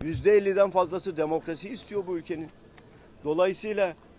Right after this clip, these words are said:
Avrupa Birliği ile ilişkilerin askıya alınması değil, daha sağlıklı ve tutarlı sürdürülmesi gerekiyor. Bu konuda umarım bizim adalet arayışımıza da destek vererek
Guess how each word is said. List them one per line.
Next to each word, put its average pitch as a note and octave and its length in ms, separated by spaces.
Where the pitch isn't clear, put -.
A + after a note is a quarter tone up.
Avrupa F#3 480
Birliği F#3+ 320
ile F3 140
ilişkilerin E3 640
askıya D3+ 400
alınması C#3+ 500
değil, A3+ 320
daha D3+ 200
sağlıklı D3 540
ve F3+ 100
tutarlı D3 440
sürdürülmesi F3 680
gerekiyor. D3 460
Bu A3 100
konuda E3 540
umarım G3+ 440
bizim F3 320
adalet F3 520
arayışımıza E3+ 680
da E3 160
destek D#3 420
vererek D3+ 320